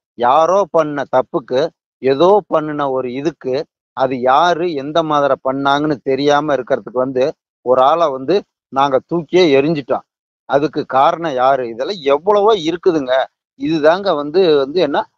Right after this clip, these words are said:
அரசியல் தந்திரமா, அரசியல் ராஜ ரகசியமா? ஆ? அந்த நாளையில கூட ராஜாக்கள் ரகசியமா போனாங்க. எதுக்காக? தன் நாட்டை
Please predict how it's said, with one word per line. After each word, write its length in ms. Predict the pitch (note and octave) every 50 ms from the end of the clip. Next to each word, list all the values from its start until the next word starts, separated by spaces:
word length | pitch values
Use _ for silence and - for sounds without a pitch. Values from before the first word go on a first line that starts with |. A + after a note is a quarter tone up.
| _ _ _
அரசியல் 560 | - A#2 C3 F3 F3+ - - A#3 G#3+ F3 D3 - D3
தந்திரமா, 560 | C#3 C#3+ C#3 C#3 C3+ B2 A#2 B2 C#3+ F#3+ D4+ - _ _ _ _ _ _
அரசியல் 580 | - A2+ B2 - G3 - - - A3 G#3 F3+
ராஜ 420 | D3 B2 B2 C3+ D#3+ F#3 E3+ F#3 E3
ரகசியமா? 540 | C#3+ C#3 C3+ B2 - - C#3 B2 A2+ A#2 C3 - _ _ -
ஆ? 120 | C3+ F3+ - _ _ _ _ _
அந்த 340 | - B2 B2+ C#3 D3 D3+ C#3
நாளையில 400 | C#3 D3 E3 F3 F3 E3+ D#3+ C#3+
கூட 380 | C3+ D3+ D3+ D#3+ C3+ G#2 F#2 _ _
ராஜாக்கள் 680 | - A3+ B3+ D3+ D3+ C#3 D#3+ D3+ - - D#3 C#3 A#2 F2+ - _ _ _ _ _ -
ரகசியமா 440 | B2+ C3+ D#3 D3+ - D#3+ D3+ D3 D#3+ D#3 - -
போனாங்க. 480 | C3+ C#3+ C#3+ C#3+ C3+ B2+ A#2 G#2+ G2
எதுக்காக? 480 | A2 B2+ C3+ D#3 C#3+ E3 D#3+ C#3+ B2 G#2 -
தன் 180 | C3 A#2+ A2
நாட்டை 300 | A2 A2+ C3 C#3 - C3